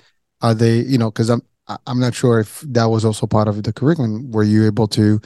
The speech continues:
you know, work with different, uh, levels of children's capacities and maybe, like, autism and other, uh, type of, um, I guess situations, you know, that the children may have?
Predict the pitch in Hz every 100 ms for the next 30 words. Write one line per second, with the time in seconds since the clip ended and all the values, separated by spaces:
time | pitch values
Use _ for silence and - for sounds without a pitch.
0 | - - _ _ 127 110 104 113 - 107
1 | 110 - 110 110 - _ 131 131 131 120
2 | 110 113 110 110 104 - _ - 120 113
3 | 110 - 151 151 131 123 113 107 107 110
4 | 131 123 120 120 - 131 131 117 113 123
5 | 139 117 113 - - - - - 117 113
6 | 123 120 110 113 104 - _ _ _ 117
7 | 113 113 110 113 _ _ - 113 - 117
8 | 123 120 113 110 - - 110 110 110 113
9 | 123 110 110 110 127